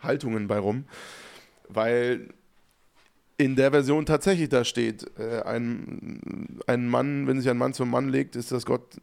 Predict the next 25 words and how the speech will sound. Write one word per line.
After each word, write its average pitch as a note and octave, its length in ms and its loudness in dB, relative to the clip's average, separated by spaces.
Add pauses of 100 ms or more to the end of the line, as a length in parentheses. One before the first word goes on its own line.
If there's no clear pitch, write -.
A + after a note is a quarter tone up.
(100)
ein A#2+ 160 0
Gräuel B2+ 400 4
und - 480 -6
so A#2 100 0
weiter. A2+ 420 0 (240)
Gibt - 200 -4
ja A2 140 4
irgendwie G#2 360 -6
fünf A2 300 -8
Bibelstellen G#2+ 560 -2
zu G2+ 120 -6
dem G#2 260 -2 (200)
expliziten - 460 -10
Thema. A#2+ 320 -4 (600)
Ja, C#3 160 4
und A#2+ 200 -2
dann A#2+ 100 0
proklamierst C3+ 560 -2
du B2+ 60 0
es A#2+ 100 -4
natürlich A2+ 540 0
und A#2+ 180 -2
versuchst B2 480 0
diese A#2+ 480 2
Wahrheit, A#2+ 800 2